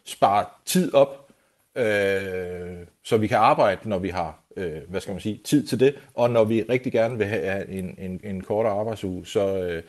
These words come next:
så kan vi bruge af noget af det tid, vi har, har sparet op. For eksempel,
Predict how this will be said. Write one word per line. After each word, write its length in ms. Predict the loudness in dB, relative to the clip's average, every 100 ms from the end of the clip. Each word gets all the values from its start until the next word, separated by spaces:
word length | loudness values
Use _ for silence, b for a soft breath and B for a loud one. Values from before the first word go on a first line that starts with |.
| b
så 140 | 0
kan 120 | 4
vi 80 | 4
bruge 320 | 2 0 0 -4 b
af 80 | -4
noget 120 | 0
af 60 | 2
det 100 | 0
tid, 260 | -4 -4 -4
vi 80 | -8
har, 500 | -8 -8 -8 -8 -12
har 100 | -14
sparet 300 | -10 -8 -6
op. 120 | -6 -8 -2
For 80 | 2
eksempel, 320 | 2 0